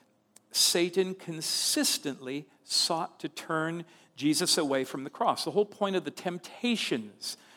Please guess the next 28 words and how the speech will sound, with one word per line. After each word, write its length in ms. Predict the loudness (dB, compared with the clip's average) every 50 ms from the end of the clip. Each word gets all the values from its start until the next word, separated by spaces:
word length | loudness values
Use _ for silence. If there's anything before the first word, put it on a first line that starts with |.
| -20 -14 -10
of 120 | -10 -8
Jesus 520 | -4 0 2 2 2 2 0 -2 -4 -4 -4
in 80 | 0
the 80 | 0 4
wilderness, 600 | 6 6 6 6 4 0 -6 -8 -8 -6 -6 -8 -8 -14 -20 -14 -2
it, 160 | -2 -2 -2 -2 -18 -20 _ _ -20 -20 _ _ -8
um, 340 | -6 -4 -4 -4 -6 -10 -12 -12 -2
was 280 | 2 2 4 4 4 0
to, 260 | 0 0 0 0 -2 -4 -10 -20 -16 -10
it, 140 | -10 -10 -10 _ _ _ _ _ _ -20 _ _ _ _ _ -8 -2
d-, 80 | -2 -2 -2 2 4
don't 300 | 6 6 6 6 4 2
take 260 | 2 2 2 4 2
that 240 | 0 0 0 -4 -8
path 360 | -8 -6 -4 -6 -6 -6 -8
of 120 | -8 -4
suffering 680 | -2 0 2 2 2 0 0 -2 -2 -2 0 -2 -2 -4
and 120 | -6 -2
sacrifice, 880 | 0 2 4 6 4 4 2 -2 -10 -10 -6 -2 -2 0 0 -2 -4 -8
Jesus. 640 | -6 -2 -2 0 0 -2 -2 -4 -6 -8 -8 -10 -12 _ _ _ _ _ -20 -20 -20 -6 2
Save 560 | 6 8 10 10 10 8 6 4 4 4 4
yourself 560 | 2 2 2 2 0 0 0 0 -2 -2 -8
from 280 | -8 -8 -8 -8 -6 0
death, 420 | 2 2 4 4 0 -2 -6 -20 -20 _ -14
Jesus. 580 | -8 -2 0 0 2 0 0 -2 -6 -8 -10 -12 -16 -20 -20 _
Use 380 | 6 10 10 10 12 10 8 6
your 160 | 6 6 6
power 680 | 6 2 -8 0 2 6 8 8 8 6 4 2 -2